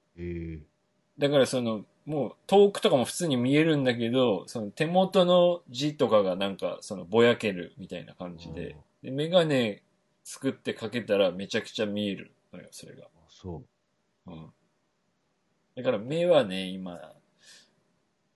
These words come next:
Speaker 2: けど目、視力はまあBとかでいいんじゃない？一点二ぐらいあるからさ。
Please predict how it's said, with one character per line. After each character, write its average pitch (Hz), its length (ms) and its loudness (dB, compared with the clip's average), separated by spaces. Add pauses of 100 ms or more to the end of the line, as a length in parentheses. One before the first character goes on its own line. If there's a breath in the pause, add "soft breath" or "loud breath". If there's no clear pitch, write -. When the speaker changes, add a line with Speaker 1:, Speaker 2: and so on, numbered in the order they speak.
(420)
Speaker 2:
け - 100 -10
ど 120 80 -10
目、 135 360 -8
視 - 260 -2
力 262 440 0
は 127 200 2
ま 113 120 -4
あ 85 140 -6
B 208 320 -2
と - 100 -2
か 92 120 4
で 92 60 -2
い - 20 -2
い 107 60 -2
ん 113 60 -4
じ 82 80 -8
ゃ - 20 -12
な 90 120 -8
い？ 131 100 -8
一 110 160 -16
点 90 220 -10
二 95 180 -8
ぐ 98 80 -8
ら 87 100 -4
い - 20 -6
あ - 20 -8
る - 100 -14
か - 120 -18
ら - 100 -20
さ。 - 120 -20